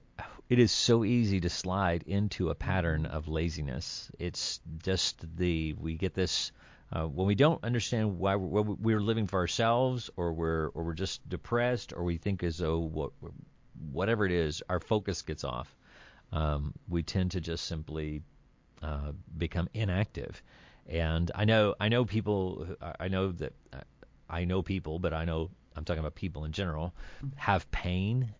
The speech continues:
Speaker 1: and difficulty and struggle. I know there are health issues and so forth that keep us from wanting to move. Um, and, uh, and the reality is, is that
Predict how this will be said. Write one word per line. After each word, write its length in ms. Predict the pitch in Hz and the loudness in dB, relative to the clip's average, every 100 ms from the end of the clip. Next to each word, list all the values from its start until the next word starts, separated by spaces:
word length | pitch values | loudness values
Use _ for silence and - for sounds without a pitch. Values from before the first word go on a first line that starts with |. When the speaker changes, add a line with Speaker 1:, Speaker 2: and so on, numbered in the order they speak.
| - 85 | -14 -8
Speaker 1:
and 180 | 87 | -4
difficulty 800 | 82 95 117 110 107 113 113 117 - | -2 -2 -4 -2 -2 -2 -6 -6 -10
and 140 | 85 78 | -8 -8
struggle. 500 | - 92 95 117 - - - - | -2 0 0 -2 -4 -14 -20 -12
I 140 | 85 | -4
know 160 | 87 87 | 0 0
there 140 | 80 | 0
are 20 | 82 | -2
health 320 | - 104 120 | -2 -2 0
issues 400 | 110 - 104 - | -2 0 -2 -2
and 100 | 101 | -2
so 160 | 104 | -2
forth 360 | 101 98 98 98 | -2 -2 -4 -2
that 160 | 85 - | -4 -6
keep 240 | 101 95 | -6 -4
us 180 | 98 - | -6 -6
from 400 | - 87 87 87 | -4 -2 -2 -4
wanting 340 | - 85 87 92 | -4 -2 0 -2
to 220 | - 87 | -2 -4
move. 640 | 82 87 101 120 139 151 - - - - - | -2 0 2 2 0 -2 -8 -20 -20 -20 -12
Um, 540 | 87 85 82 78 73 78 - - | -4 -2 0 0 -4 -8 -14 -6
and, 500 | 92 95 95 95 92 - - - - - | 0 2 2 2 0 -2 -8 -12 -16 -14
uh, 280 | - - - | -14 -12 -4
and 100 | 104 | 0
the 80 | 107 | 0
reality 720 | 101 110 107 120 131 123 98 | 2 2 2 2 0 0 0
is, 220 | 95 90 | 0 -2
is 160 | 92 87 | -4 -4
that 420 | 95 95 - - | -2 -2 -4 -10